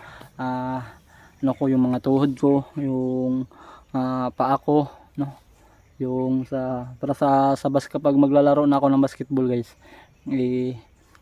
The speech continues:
di na ako masyado mapapagod kasi may, may exercise na, no? So, ngayon, ah, bago ako magsisimula, magsha-shoutout na ako, no?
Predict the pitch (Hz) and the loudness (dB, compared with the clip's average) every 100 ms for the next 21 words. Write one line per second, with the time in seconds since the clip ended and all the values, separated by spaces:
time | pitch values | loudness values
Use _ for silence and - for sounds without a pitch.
0 | _ 139 131 127 135 127 131 127 127 127 | _ -2 0 2 0 2 -2 0 0 -2
1 | - 127 123 127 131 - - 135 131 127 | -4 -4 -4 -4 -6 -18 -8 -4 -2 -2
2 | 127 127 - 131 - 135 - 135 - 135 | -4 -4 -4 -6 -6 -8 -4 -4 -4 -6
3 | - _ _ _ _ _ - 139 - _ | -8 _ _ _ _ _ -10 -10 -10 _
4 | _ _ _ _ _ _ 143 135 143 135 | _ _ _ _ _ _ -4 0 2 2
5 | 127 - - 131 127 - _ _ - - | 0 -6 -14 -12 -12 -14 _ _ -20 -16
6 | - 131 131 135 139 139 143 - 160 151 | -4 -2 2 2 4 2 0 0 2 4
7 | 143 131 131 135 143 135 143 135 147 143 | 4 0 -4 -4 -2 -2 -2 -2 0 2
8 | 135 131 - 143 | 0 -2 -10 -12